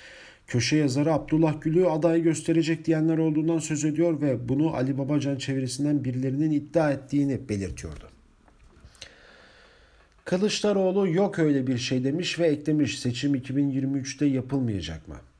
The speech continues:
Süleyman Demirel böyle durumlar için "Doğmamış çocuğa don biçilmez." derdi. Dört yıl sonra da yapılacak bir seçim için daha bugünden aday belirlemeye kalkışmak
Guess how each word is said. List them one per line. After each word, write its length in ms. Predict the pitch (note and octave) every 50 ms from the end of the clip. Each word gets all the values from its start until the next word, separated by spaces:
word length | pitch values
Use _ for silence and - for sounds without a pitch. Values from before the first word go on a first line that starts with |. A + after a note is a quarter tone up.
| _ _ _ - - - - - - - - _ _
Süleyman 580 | - - - D#3 F3+ F#3+ G3+ G3 F#3 D#3 C3+ C3+
Demirel 400 | E3 F3 F3+ E3 D3 C3 A#2 B2+
böyle 260 | D3 D#3 D#3 D3+ D3
durumlar 300 | D3 C#3+ D3+ E3+ F3+ E3+
için 340 | E3 - - C3 G#2+ G#2 A#2
"Doğmamış 400 | D3+ E3 D#3+ D#3 D3 C#3 B2+ -
çocuğa 360 | - D3 C3+ D#3+ E3 D#3 C3+
don 200 | D3 D3 D3 C#3+
biçilmez." 520 | C3+ - - C#3 C#3+ C#3+ C3+ B2 A#2+ A2
derdi. 360 | G#2+ A2 G2 F2+ F2 F#2+ E2 - - - - - - - _ -
Dört 240 | C#3+ D3+ D3 D3 D3
yıl 100 | D3+ C#3+
sonra 320 | D3 - D3+ D3 D#3 C#3+
da 40 | D3+
yapılacak 520 | D3 B2+ - C3+ C#3+ C3 D3+ D3+ C#3+ C3+ C3
bir 60 | C3+
seçim 340 | - D3 C#3 - D3+ D3+ D3
için 260 | D3 - D#3+ D#3 C3+
daha 240 | C#3+ C#3+ C#3+ C#3 D3
bugünden 460 | D3 C#3 C#3+ C3+ C3+ C#3+ D#3 D3 D3
aday 400 | C3+ B2+ C3 B2+ C#3+ C#3 C#3+ C#3
belirlemeye 580 | C#3 C3+ C#3 C#3 C#3 C3+ C3+ D3 D3 D3 D3
kalkışmak 640 | D3 C#3+ C3+ C3 C3 - - - - D#3 D#3+ D3+